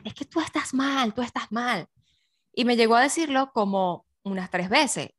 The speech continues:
Y hubo un momento en que yo dije, "Es que yo no estoy mal. A ver, o sea, las cosas fueron así, así, asado.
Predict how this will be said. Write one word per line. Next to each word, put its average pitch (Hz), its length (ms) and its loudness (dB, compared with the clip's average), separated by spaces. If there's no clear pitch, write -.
Y 233 120 0
hubo 220 80 0
un 233 140 0
momento 254 200 -2
en 247 80 -6
que 233 100 -6
yo 208 80 -4
dije, 202 400 -6
"Es - 100 -20
que - 160 -16
yo 196 140 0
no 214 100 2
estoy 214 340 0
mal. 180 600 0
A 175 120 -6
ver, 196 240 0
o 220 40 0
sea, 196 160 -2
las 185 140 -2
cosas 220 300 -4
fueron 247 420 -4
así, 208 500 -4
así, 233 340 -2
asado. 202 680 -2